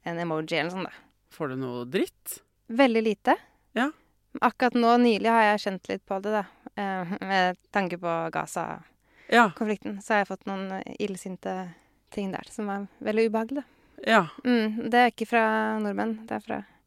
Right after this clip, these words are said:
Speaker 2: Andre?
Speaker 1: andre. Mm.
Speaker 2: Går du i dialog på de tingene, eller?
Speaker 1: Eh, jeg prøvde, men så så jeg at ikke det funket i det hele tatt.
Speaker 2: Ja, så du har ikke en sånn
Speaker 1: Så
Speaker 2: derre
Speaker 1: jeg begynte å blokkere.
Speaker 2: Ja.
Speaker 1: Ja. Ja, det var ganske heftige ting som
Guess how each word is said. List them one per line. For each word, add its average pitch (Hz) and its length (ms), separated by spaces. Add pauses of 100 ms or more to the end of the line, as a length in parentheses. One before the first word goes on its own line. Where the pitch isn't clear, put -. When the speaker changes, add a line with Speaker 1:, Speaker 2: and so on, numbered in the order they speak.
(140)
Speaker 2:
Andre? 175 420
Speaker 1:
andre. 202 360 (280)
Mm. 185 360 (180)
Speaker 2:
Går 180 260
du 170 80
i 170 40
dialog 147 440
på 185 140
de 190 80
tingene, 214 280
eller? 330 200 (180)
Speaker 1:
Eh, 262 420
jeg 247 160
prøvde, 214 340
men 233 300
så 226 160
så 202 100
jeg 190 60
at 190 120
ikke 196 180
det 196 440 (360)
funket 180 340 (200)
i 170 80
det 175 100
hele 160 160
tatt. - 260 (260)
Speaker 2:
Ja, 147 120
så - 100
du 185 60
har 185 60
ikke 233 140
en 208 40
sånn 196 100
Speaker 1:
Så 175 120
Speaker 2:
derre 190 840
Speaker 1:
jeg 202 100
begynte 190 260
å 170 60
blokkere. 180 380 (340)
Speaker 2:
Ja. 175 180 (480)
Speaker 1:
Ja. 196 80 (640)
Ja, 220 80
det 214 60
var 214 160
ganske 208 260 (200)
heftige 190 340
ting 180 200
som 190 240